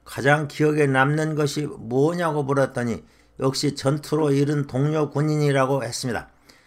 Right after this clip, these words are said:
당신이 한국 전쟁이 참여한 것은 한시라도 후회했거나 청춘의 낭비라고 생각해 본 적이 있느냐고 물었더니 칠십오 세의 노인은 금시-, 눈시울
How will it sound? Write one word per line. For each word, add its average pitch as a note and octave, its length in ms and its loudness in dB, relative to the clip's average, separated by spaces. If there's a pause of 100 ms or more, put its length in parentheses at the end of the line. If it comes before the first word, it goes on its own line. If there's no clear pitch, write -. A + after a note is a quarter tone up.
(220)
당신이 D3+ 420 0
한국 D#3 460 -4
전쟁이 E3 640 -4
참여한 D3+ 480 -2
것은 C3+ 460 -2 (320)
한시라도 E3+ 580 0
후회했거나 D#3+ 960 0 (300)
청춘의 E3 500 -2
낭비라고 D3 540 2
생각해 D3 400 -4
본 C3 160 -4
적이 B2+ 320 -4
있느냐고 E3 600 -2
물었더니 C3 560 -2 (360)
칠십오 D3 500 -2
세의 C3+ 300 -2
노인은 C#3 480 0 (260)
금시-, C3+ 400 -4
눈시울 D#3+ 600 -4